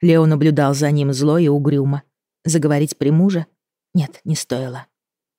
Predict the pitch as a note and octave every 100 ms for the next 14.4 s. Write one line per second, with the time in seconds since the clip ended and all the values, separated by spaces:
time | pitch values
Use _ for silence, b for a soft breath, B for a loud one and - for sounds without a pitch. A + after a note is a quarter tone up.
0 | _ _ _ _ D#3 A#3 D#3+ B2 _ _
1 | _ - E3+ D3 D3+ D3+ C#3 C#3+ C#3+ C#3+
2 | C#3 C#3+ D3+ D3 D3 D3 _ _ _ _
3 | _ - - D#3 D#3+ F3+ F3+ D4 D#4+ D#3+
4 | C#3 C3+ C3 B2 C3 - _ _ _ _
5 | - D3+ D3+ D3 C#3 C#3+ C3+ - C3+ _
6 | _ D#3 D#3 C3+ C3 C#3 C3 B2+ B2+ C#3
7 | - _ _ _ _ _ _ - G#3+ G#3+
8 | F3 F3 E3+ E3+ E3+ - _ _ - D3+
9 | C#3 C3+ C#3 C3+ C#3 _ _ _ _ G#3+
10 | D4 C#4 G3 G3 F3 F3+ F3+ - G3+ G#3
11 | A#3 D#4 C#4+ G3 F#3+ F#3+ _ _ _ _
12 | _ _ _ D3 C#3+ B2+ - - B2+ B2
13 | - - _ _ _ _ F3+ - C#3 C3
14 | D3 E3+ -